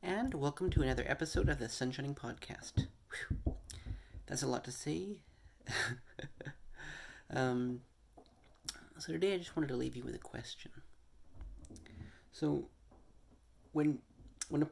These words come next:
when we're out in the world, you know, walking around or driving around,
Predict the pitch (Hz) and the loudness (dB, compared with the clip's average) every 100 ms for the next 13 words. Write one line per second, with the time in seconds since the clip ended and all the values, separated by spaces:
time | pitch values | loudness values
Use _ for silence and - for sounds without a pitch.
0 | - 165 170 190 277 214 143 120 123 131 | 4 8 8 8 4 2 2 4 2 0
1 | 135 - - 160 143 113 110 110 - - | -4 -10 -14 -8 -2 -2 -2 -6 -6 0
2 | - - - - - - - - - 131 | 0 0 -4 -4 -4 -4 -8 -12 -6 -4
3 | - 135 117 117 120 113 - 117 117 120 | 0 0 2 2 2 0 2 4 4 2
4 | 104 123 139 131 139 | 0 0 0 -4 -8